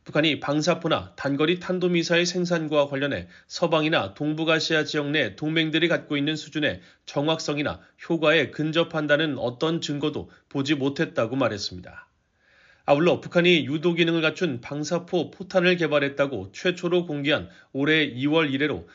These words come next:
지금까지 두 차례나 더 추가 실험을 진행한 것은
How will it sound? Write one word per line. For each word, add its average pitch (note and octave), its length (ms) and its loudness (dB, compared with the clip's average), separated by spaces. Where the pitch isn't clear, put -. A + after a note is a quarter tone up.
지금까지 D3 720 0
두 D#3 200 -10
차례나 D#3 380 -2
더 F#2 200 -6
추가 - 320 2
실험을 F3 400 0
진행한 D3 420 -2
것은 B2 320 -8